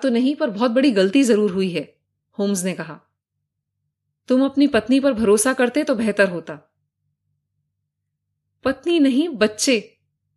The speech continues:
कैदी दुख से बोला। "भगवान साक्षी है, मैं नहीं चाहता उन्हें अपने पिता की वजह से शर्मिंदा होना पड़े।"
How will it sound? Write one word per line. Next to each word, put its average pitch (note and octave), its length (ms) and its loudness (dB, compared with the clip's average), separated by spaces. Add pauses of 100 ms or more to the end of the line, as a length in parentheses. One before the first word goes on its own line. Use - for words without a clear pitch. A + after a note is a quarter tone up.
(280)
कैदी A3+ 260 0
दुख A3+ 180 -2
से - 160 -2
बोला। E3+ 300 -6 (680)
"भगवान B3 380 2
साक्षी C#4+ 380 0
है, F4 100 2
मैं D4 140 0
नहीं C#4 240 2
चाहता C4+ 340 0
उन्हें C4 200 2
अपने C4 160 -2
पिता B3+ 280 0
की C4+ 120 -2
वजह B3 200 4
से B3 140 -2
शर्मिंदा G#3+ 400 -2
होना G3 240 -4
पड़े।" F3 260 -8